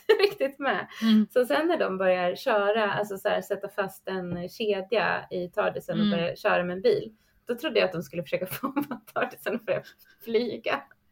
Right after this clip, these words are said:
Speaker 1: Alltså typ först var den att starta genom att dra igång den, typ så, så att de skulle försöka
Speaker 2: Som en så här
Speaker 1: bogsera. <laughs> Och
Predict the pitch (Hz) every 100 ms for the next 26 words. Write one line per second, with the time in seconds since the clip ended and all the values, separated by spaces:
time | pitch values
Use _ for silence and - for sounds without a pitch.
0 | - 605 - 587 - 571 311 226 - 339
1 | _ _ - 622 587 508 415 392 381 494
2 | 339 339 339 302 277 277 269 311 277 269
3 | - 330 233 220 214 202 208 202 214 202
4 | 202 226 269 254 220 240 214 208 214 233
5 | 269 220 220 254 240 226 214 196 330 226
6 | 208 - - _ - 359 -